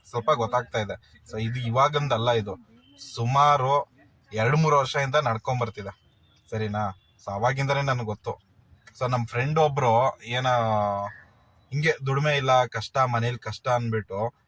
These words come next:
ಸೂಸೈಡೇ ಮಾಡ್ಕೊಂಡ್ಬಿಟ್ಟಿದ್ದಾರೆ. So ಅವತ್ತು ನಾನ್ ಡಿಸೈಡ್ ಮಾಡ್ದೆ, ನನ್ ಚಾನಲ್ ಮಾಡ್ತಿದ್ದೀನಿ, YouTube-ಲ್ಲಿ ಚಾನಲ್ ಮಾಡಿದ್ದೀನಿ ಅಂತಂದ್ರೆ ಇದರಿಂದನೇ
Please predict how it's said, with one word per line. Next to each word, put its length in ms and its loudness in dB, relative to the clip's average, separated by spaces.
ಸೂಸೈಡೇ 460 0
ಮಾಡ್ಕೊಂಡ್ಬಿಟ್ಟಿದ್ದಾರೆ. 600 -2
So 60 -2
ಅವತ್ತು 360 2
ನಾನ್ 160 -2
ಡಿಸೈಡ್ 320 -2
ಮಾಡ್ದೆ, 400 -2
ನನ್ 260 0
ಚಾನಲ್ 420 0
ಮಾಡ್ತಿದ್ದೀನಿ, 580 -2
YouTube-ಲ್ಲಿ 440 -4
ಚಾನಲ್ 320 -4
ಮಾಡಿದ್ದೀನಿ 400 -2
ಅಂತಂದ್ರೆ 640 -6
ಇದರಿಂದನೇ 680 -2